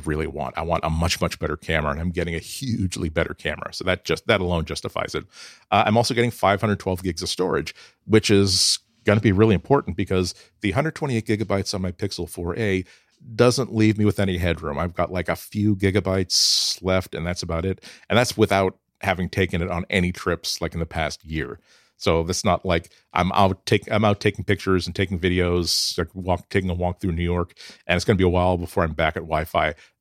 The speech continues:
Even under those circumstances, I'm still, like, on the, uh, bumping my head in the ce-, bumping my head in the ceiling. So two hundred fifty-six gigs would have worked okay, uh, but five hundred twelve gigabytes was just a hundred bucks more.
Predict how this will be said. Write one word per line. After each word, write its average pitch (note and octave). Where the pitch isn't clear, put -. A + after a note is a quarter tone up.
Even G#2+
under F2+
those F#2
circumstances, E2+
I'm E2
still, D#2
like, E2
on F#2+
the, F#2+
uh, -
bumping F#2+
my D#2+
head F2
in E2+
the E2+
ce-, -
bumping G2
my D#2+
head E2+
in F2
the -
ceiling. E2+
So G2
two -
hundred C#3+
fifty-six -
gigs A2
would G2
have D3
worked C3
okay, G#2
uh, G#2
but G2+
five B2
hundred D3
twelve D#3+
gigabytes A#2
was G2
just A2+
a G2
hundred A2
bucks F#2
more. F#2+